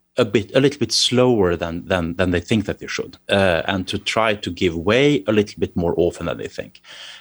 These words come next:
Uh, when I drive in the U S, uh, I seem to s-, sort of observe the same things, um, between, if you're in a really, uh, the really big cities, there people tend to drive a little bit more aggressively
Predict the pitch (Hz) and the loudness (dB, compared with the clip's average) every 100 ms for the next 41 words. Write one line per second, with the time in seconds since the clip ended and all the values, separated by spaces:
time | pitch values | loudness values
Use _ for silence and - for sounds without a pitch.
0 | _ - 104 101 95 73 76 - - - | _ 0 4 4 4 0 -8 -16 -16 -10
1 | 120 - 76 - 120 120 123 135 123 135 | -10 -10 -10 -6 0 2 4 2 2 2
2 | 131 123 123 120 120 107 120 110 123 120 | 2 4 2 2 0 2 0 2 2 4
3 | 131 233 - - - 123 120 - 127 127 | 4 2 -2 -4 0 2 2 2 0 -2
4 | - - 180 165 - 143 123 - - - | -4 -2 0 0 0 0 0 -2 -16 -12
5 | - 117 104 - 113 - 165 160 113 110 | -6 -4 -2 -2 -2 0 4 2 2 0
6 | - 90 90 - 82 78 - - - _ | 2 0 0 -2 -4 -4 -6 -8 -18 _
7 | 98 95 87 85 - 104 - - 98 92 | 2 2 2 -2 -4 -4 -2 2 2 2
8 | - - - 101 110 110 107 104 107 104 | -2 -6 -6 0 2 4 2 4 4 6
9 | 104 - _ _ _ - 101 - - 117 | 2 -2 _ _ _ -4 -4 -6 -2 4
10 | 156 170 117 104 95 - - - - - | 4 4 4 2 2 -2 -2 -2 -4 -4
11 | - _ 139 139 139 - 107 98 98 92 | -6 _ 2 2 0 0 0 2 0 -2
12 | - _ - 131 135 - 90 - 90 85 | -6 _ -4 0 0 0 -4 0 2 2
13 | 85 - 82 - 85 - 80 101 - - | 0 -2 -8 -4 -2 -2 0 -2 -2 -6
14 | - | -6